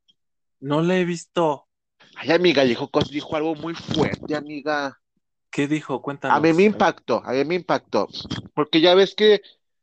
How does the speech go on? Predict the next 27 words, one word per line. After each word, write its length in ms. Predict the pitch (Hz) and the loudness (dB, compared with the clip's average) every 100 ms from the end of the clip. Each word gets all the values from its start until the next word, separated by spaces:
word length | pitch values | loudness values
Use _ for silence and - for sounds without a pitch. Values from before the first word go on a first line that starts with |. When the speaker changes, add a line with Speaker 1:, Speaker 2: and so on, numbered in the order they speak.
| _ _ - | _ _ -2
Speaker 2:
bueno, 180 | 170 170 | 2 4
yo, 120 | 180 | 4
yo 160 | 190 | 2
soy 160 | 196 208 | 2 0
mucho 260 | 202 202 214 | 0 4 4
de 80 | |
los 140 | 185 165 | 4 2
pro-, 180 | 151 120 | 0 0
porque 260 | 151 - | 0 0
ahí 40 | 147 | -2
te 100 | 185 | -2
acabo 260 | 180 185 | 2 4
de 100 | 180 | 4
ver, 160 | 135 127 | 2 0
yo 160 | 139 160 | -2 0
sigo 280 | 165 156 | 2 2
a 60 | 170 | 0
Sandra 380 | - 151 147 160 | 0 -4 -2 -4
Smester, 560 | 139 123 123 - 156 139 | -4 -6 -6 -6 -8 -4
la, 260 | 120 104 | -2 -2
la 140 | 107 110 | -2 -2
mera 240 | 117 127 | 0 -2
mera 240 | 131 131 131 | 0 0 2
de 220 | 120 101 | 2 0
T 120 | 110 | 0
V 80 | 113 | 0
Azteca, 420 | 120 117 - 131 | 0 -4 -6 -8